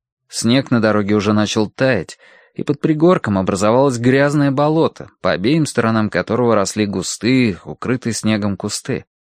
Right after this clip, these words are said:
Розамунда стояла на соседнем косогоре. Лес покрывал его только наполовину, выше белел снег. «А за ним», — мелькнула у Киврин, — «открытая равнина и дорога вдали,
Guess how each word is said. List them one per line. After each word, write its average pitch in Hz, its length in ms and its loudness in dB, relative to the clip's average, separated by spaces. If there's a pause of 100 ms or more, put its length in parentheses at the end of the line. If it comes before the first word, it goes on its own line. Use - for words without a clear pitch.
(840)
Розамунда 95 560 -2
стояла 110 400 0
на 120 80 0
соседнем 120 480 -2
косогоре. 110 600 -4 (520)
Лес 147 300 -2
покрывал 120 480 2
его 135 160 2
только 135 280 0
наполовину, 139 760 -2 (160)
выше 120 400 4
белел 92 340 -2
снег. - 520 -6 (1040)
«А 131 160 -2
за 127 180 -6
ним», — 147 380 -2 (340)
мелькнула 110 580 2
у 101 60 -2
Киврин, — 92 420 -4 (420)
«открытая 180 520 0
равнина 156 600 0 (160)
и 135 100 2
дорога 127 580 0
вдали, 143 480 -2